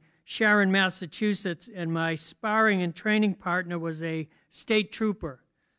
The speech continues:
John Ebert. And, uh, this guy was massive. I mean,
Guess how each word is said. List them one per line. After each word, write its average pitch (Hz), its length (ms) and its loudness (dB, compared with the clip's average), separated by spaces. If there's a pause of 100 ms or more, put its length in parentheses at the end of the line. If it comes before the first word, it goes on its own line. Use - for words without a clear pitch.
(200)
John 196 440 0
Ebert. 160 460 -6 (680)
And, 156 280 -6
uh, 151 200 -6 (140)
this 196 160 -6
guy 214 200 0
was 170 240 0
massive. 156 920 -8 (300)
I 147 120 -16
mean, 151 320 -8